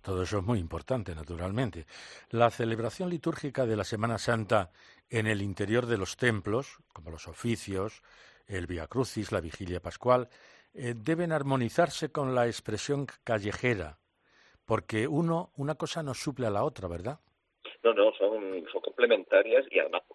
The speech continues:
Speaker 2: eh, y deben, y deben ser complementarias. Desde luego, lo, lo más importante es lo que se celebra en el templo, el triduo sacro. Eh, estamos hablando de, de, del momento culminante de, de, de toda nuestra, de nuestra fe.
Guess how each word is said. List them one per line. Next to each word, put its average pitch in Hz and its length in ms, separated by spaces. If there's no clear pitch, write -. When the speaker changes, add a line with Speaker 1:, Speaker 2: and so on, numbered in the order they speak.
Speaker 2:
eh, 60 280
y - 100
deben, 90 300
y 69 100
deben 104 260
ser - 160
complementarias. 65 720
Desde - 200
luego, 113 220
lo, 80 280
lo 78 100
más 80 200
importante 95 500
es 107 60
lo - 80
que 82 80
se - 180
celebra 85 320
en 78 80
el - 100
templo, - 380
el - 100
triduo 90 340
sacro. - 380
Eh, - 120
estamos 80 240
hablando 87 360
de, 98 220
de, 78 240
del 78 180
momento 78 420
culminante 92 580
de, 82 180
de, - 140
de 73 120
toda 80 260
nuestra, 78 440
de - 120
nuestra 78 280
fe. - 200